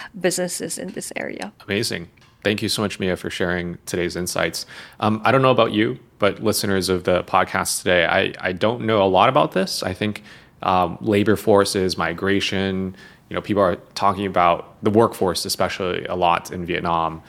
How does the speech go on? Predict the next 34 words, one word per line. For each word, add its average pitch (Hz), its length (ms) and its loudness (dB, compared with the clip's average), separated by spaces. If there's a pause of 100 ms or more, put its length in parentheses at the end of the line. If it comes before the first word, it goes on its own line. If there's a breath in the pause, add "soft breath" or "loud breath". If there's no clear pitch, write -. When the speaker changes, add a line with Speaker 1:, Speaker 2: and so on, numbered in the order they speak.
(280 loud breath)
Speaker 2:
um, 82 560 -2
when 92 160 -4
it 87 60 -8
comes 87 260 -4
to - 100 -6
boardroom 90 460 -2
meetings, 87 580 -4
uh, 85 160 -2
business 90 400 -6
intelligence, 87 800 -2
talking 85 320 -4
about 85 400 -2 (260 loud breath)
trends 90 640 -2
of, 82 320 -6 (320 soft breath)
um, 82 400 -4
where 90 140 -2
people 87 280 -6
are 82 80 -2
going 87 360 0
and 85 80 -8
what 87 120 -6
they're 85 120 -6
working 90 360 -6
on. 62 240 -4
And 85 300 -6 (220 loud breath)
I 98 100 -4
think 117 320 -2
the 101 140 0
whole 107 160 2
discussion 92 480 -2
of 82 80 -8
the - 80 -10
human 110 340 -4
element 85 480 -6